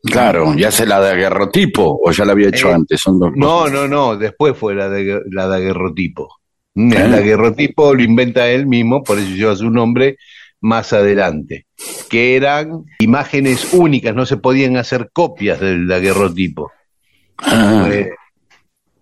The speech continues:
Speaker 2: así que bueno, ahí empezó lo, los pininos de la fotografía.
Speaker 1: Hay algo ahí que es un tipo,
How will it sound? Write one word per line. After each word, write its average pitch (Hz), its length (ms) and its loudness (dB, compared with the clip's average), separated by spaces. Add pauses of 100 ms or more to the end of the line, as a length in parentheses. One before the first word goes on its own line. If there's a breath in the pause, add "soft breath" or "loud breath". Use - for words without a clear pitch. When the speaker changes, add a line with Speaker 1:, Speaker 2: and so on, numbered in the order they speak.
(120)
Speaker 2:
así 110 260 -2
que 151 120 0
bueno, 107 420 0
ahí 120 280 0
empezó 117 540 0
lo, 110 260 0
los 92 220 -4
pininos 123 480 0
de 107 80 -2
la 107 120 -4
fotografía. 98 760 -4 (600)
Speaker 1:
Hay 196 200 0
algo 151 300 -2
ahí 131 420 0 (160)
que 98 220 2
es 110 240 -2 (680)
un 123 180 -2
tipo, 139 560 -2